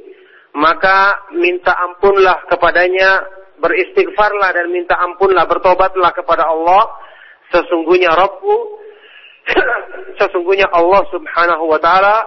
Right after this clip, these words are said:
Maha dekat, lagi Maha mengabulkan doa hamba-hambanya, doa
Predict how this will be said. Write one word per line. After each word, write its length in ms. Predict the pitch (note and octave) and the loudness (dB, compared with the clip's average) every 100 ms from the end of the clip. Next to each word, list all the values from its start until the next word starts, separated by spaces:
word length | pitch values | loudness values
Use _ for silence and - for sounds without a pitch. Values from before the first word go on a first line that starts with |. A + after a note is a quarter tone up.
| - - - _ _ _ _ _ _ _ | -8 -20 -20 _ _ _ _ _ _ _
Maha 280 | - E3 E3+ F3 | -4 -2 -2 -4
dekat, 400 | E3 G3 G#3+ A3 - - - - - - | -4 -2 -2 -2 -10 -20 -20 -20 -20 -6
lagi 320 | D#3 D#3+ D#3+ D#3 | -2 0 -2 -4
Maha 680 | E3 F3+ F#3 F#3+ F#3+ F#3+ | -2 0 0 2 2 -2
mengabulkan 1000 | E3 D#3 D#3+ D#3 D#3 F3 F3 F3 E3+ D#3 | -4 -2 0 0 0 -4 -2 -2 -2 -4
doa 320 | D#3 F#3 D#3 C#3 | -6 -2 -2 -2
hamba-hambanya, 720 | C#3 C3+ B2+ C3 B2+ C#3 D#3 C#3+ - - - - _ - | -4 -2 -2 -2 -2 -2 -2 -6 -16 -20 -20 -20 _ -4
doa 320 | F#3 F3+ F3+ | -2 0 -2